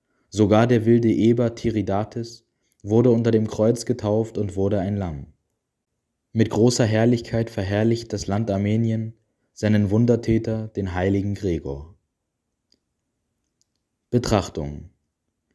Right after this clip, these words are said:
Seltsame Veränderungen geschehen im Schicksal der Menschen heutzutage genauso wie in früheren Zeiten. Jene, die sich um der Gerechtigkeit Gottes willen erniedrigt haben, werden zu großer Höhe erhoben,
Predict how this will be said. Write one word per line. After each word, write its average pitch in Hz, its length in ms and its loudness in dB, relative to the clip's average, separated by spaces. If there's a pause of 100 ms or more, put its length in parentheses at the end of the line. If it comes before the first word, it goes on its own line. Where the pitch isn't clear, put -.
(120)
Seltsame 123 500 4
Veränderungen 117 680 -2
geschehen 110 400 0
im 107 100 0
Schicksal 110 400 0
der 101 140 0
Menschen 110 500 -4 (300)
heutzutage 113 580 -2
genauso 107 540 0
wie 104 80 0
in 98 120 -2
früheren 101 400 -6
Zeiten. 82 500 -8 (1500)
Jene, 127 420 4
die 120 140 0
sich 117 240 -2
um 107 140 -2
der 104 100 0
Gerechtigkeit 113 720 -2
Gottes 110 400 -4
willen 110 180 0
erniedrigt 110 540 -4
haben, 110 480 -6 (200)
werden 110 280 2
zu 107 160 -2
großer 113 500 0
Höhe 113 240 4
erhoben, 110 640 -2